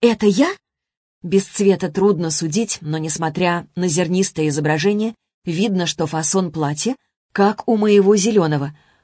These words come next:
"Моя бархотка!" "Это ты!" подтверждает Джулс. "Сейчас отмотаю".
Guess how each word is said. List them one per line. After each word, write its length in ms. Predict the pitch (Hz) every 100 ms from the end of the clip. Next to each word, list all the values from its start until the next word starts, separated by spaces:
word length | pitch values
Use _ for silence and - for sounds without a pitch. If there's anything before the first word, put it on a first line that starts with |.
| -
"Моя 400 | 196 196 175 208
бархотка!" 680 | 214 233 - 214 - 175 147 _ _ _ _ -
"Это 360 | 151 143 202
ты!" 420 | 202 247 214 233 262 _ _
подтверждает 640 | 220 202 180 170 151 156 160
Джулс. 440 | 151 165 147 - _ _ -
"Сейчас 640 | - 180 - 208 202 - _
отмотаю". 800 | 208 202 220 190 208 170 160